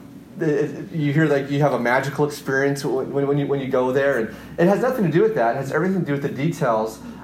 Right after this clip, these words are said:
uh, that all the cast members, which are their employees, that, uh, put into,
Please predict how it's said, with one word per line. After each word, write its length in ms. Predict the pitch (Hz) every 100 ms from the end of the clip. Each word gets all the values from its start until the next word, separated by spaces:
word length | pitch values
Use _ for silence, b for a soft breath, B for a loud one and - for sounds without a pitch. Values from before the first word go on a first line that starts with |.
| -
uh, 240 | 131 127
that 180 | 127 135
all 180 | 135 147
the 100 | 156
cast 380 | 160 143 147 -
members, 420 | 131 123 127 131
which 140 | 123
are 140 | 127 123
their 120 | 127
employees, 460 | 127 123 120 120
that, 160 | 127 - B B
uh, 220 | 127 120 117
put 240 | - 160
into, 640 | 175 151 - 127 117 123